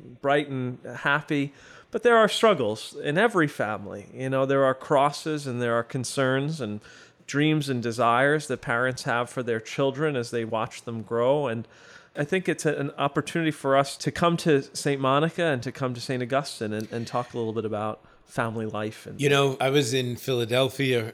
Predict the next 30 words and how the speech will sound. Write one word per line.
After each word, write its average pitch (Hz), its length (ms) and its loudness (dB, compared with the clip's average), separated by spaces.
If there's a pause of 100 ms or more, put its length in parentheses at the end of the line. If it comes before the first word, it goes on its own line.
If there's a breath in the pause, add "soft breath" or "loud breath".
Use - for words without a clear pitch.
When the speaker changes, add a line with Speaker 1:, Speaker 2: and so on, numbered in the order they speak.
(120)
Speaker 2:
um, 107 240 -6
when 107 160 -6
Pope 120 240 -8
Francis 120 840 -6
came 110 180 -8
for 101 100 -14
the 104 80 -10
World 110 240 -4
Meetings 110 360 -6
of 95 120 -14
Families. 104 800 -6
You 87 80 -12
know, 104 80 -10
he 107 140 -8
certainly 110 440 -6
came, 113 300 -4
he 113 80 -4
visited 107 460 -6
here, 113 200 -4
the 107 100 -8
New 107 140 -6
York 123 300 -4
area, 98 400 -6
Speaker 1:
Mm-hmm. - 500 -20
Speaker 2:
but - 140 -14
then 117 280 -4 (220)
he 120 80 -4
went 110 300 -4
to 131 180 -4
Philadelphia. 117 840 -4